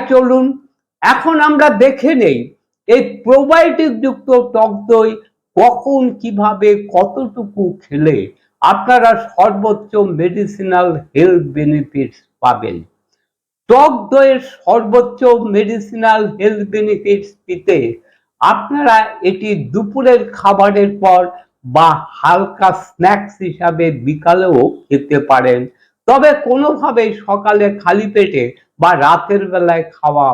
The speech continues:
উচিত না। আপনারা প্রতিদিন দুশো থেকে আড়াইশো গ্রাম টক দই খেতে পারেন, এর বেশি খাওয়ারও কোনো প্রয়োজন নেই। আবার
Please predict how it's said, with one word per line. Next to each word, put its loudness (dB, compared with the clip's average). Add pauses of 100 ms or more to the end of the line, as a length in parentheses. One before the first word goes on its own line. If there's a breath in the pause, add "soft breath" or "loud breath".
(160)
উচিত -8 (160)
না। -12 (600)
আপনারা 2 (120)
প্রতিদিন 0 (120)
দুশো -2 (120)
থেকে 0 (160)
আড়াইশো 2
গ্রাম 2 (160)
টক 2 (140)
দই 4 (100)
খেতে -4
পারেন, 2 (540 soft breath)
এর 4 (200)
বেশি -2
খাওয়ারও 0 (120)
কোনো -4 (140)
প্রয়োজন -2 (180)
নেই। -2 (640)
আবার 4